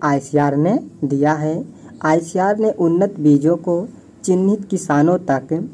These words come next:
सीधे पहुंचाने के लिए डाकघरों के प्रयोग की यह अनूठी योजना तैयार की है। दोस्तों, कृषि डाक प्रसार सेवा योजना का प्रारूप यानी कि मॉडल आईसीआर ने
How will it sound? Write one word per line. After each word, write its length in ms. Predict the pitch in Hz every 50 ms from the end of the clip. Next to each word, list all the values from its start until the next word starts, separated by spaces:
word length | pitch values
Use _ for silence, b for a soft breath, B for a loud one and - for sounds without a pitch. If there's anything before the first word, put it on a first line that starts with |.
| - - B B B B B - - -
सीधे 320 | 190 180 185 180 196 220
पहुंचाने 640 | 220 208 - 156 156 156 156 151 139 139 147 160 170
के 180 | 165 170 180 175
लिए 400 | 175 170 170 170 170 180 233 B B B B B B -
डाकघरों 720 | 147 139 156 165 175 196 214 190 151 - 143 151 165 180 190
के 240 | 190 190 190 185 190
प्रयोग 540 | 190 - 170 151 156 156 165 180 185 185
की 420 | - - 151 143 143 170 214 202 151
यह 300 | 147 151 151 156 175 - B B B B B B -
अनूठी 420 | 165 160 175 180 180 180 - 208
योजना 560 | 208 185 165 156 143 147 151 170 202 269 370 - - - -
तैयार 300 | 180 156 147 131 123 127
की 220 | - - 131 127
है। 340 | 123 127 127 131 131 143 - B B B B B B -
दोस्तों, 360 | 165 196 208 202 - - 247
कृषि 440 | 247 - 202 190 190 196 - 226 220
डाक 240 | 185 180 160 170 170
प्रसार 520 | - 180 156 160 160 151 147 156 175 190 - -
सेवा 400 | - - - - 156 156 160 170
योजना 420 | 175 165 156 147 143 147 151 160 165
का 220 | 165 165 160 156 160 160 - -
प्रारूप 520 | - 147 147 147 143 151 151 165 165 165 B B B B B -
यानी 180 | 156 156 156
कि 140 | 156 156 160
मॉडल 380 | 147 143 139 143 143 151 170 170 -
आईसीआर 460 | 151 139 139 143 - 143 143 139 135 147
ने 240 | 170 226 302 -